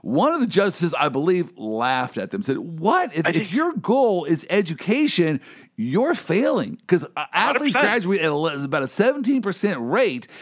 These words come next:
Speaker 1: So if that's your goal, <laughs> you guys are doing a horrible job.
Speaker 2: Right. And,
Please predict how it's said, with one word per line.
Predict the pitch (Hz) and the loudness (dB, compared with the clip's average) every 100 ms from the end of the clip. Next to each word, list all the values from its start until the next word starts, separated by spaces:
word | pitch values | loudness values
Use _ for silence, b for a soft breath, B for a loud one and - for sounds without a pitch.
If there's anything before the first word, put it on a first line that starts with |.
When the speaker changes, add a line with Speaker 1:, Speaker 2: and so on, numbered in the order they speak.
| B | B
Speaker 1:
So | - | -2
if | 143 | 0
that's | 190 294 226 | 0 0 0
your | 240 | -2
goal, | 185 208 240 160 131 | 2 4 4 0 0
<laughs> | - | 0
you | |
guys | - - 196 156 | 2 2 0 2
are | |
doing | 170 151 127 | 0 0 0
a | |
horrible | 123 196 160 135 | 2 2 2 0
job. | 123 147 143 80 - 95 _ b b - | 0 0 0 -2 -8 -16 _ b b -2
Speaker 2:
Right. | 214 170 - - _ _ _ _ _ _ - | 0 0 -6 -20 _ _ _ _ _ _ -2
And, | 220 208 | -2 -4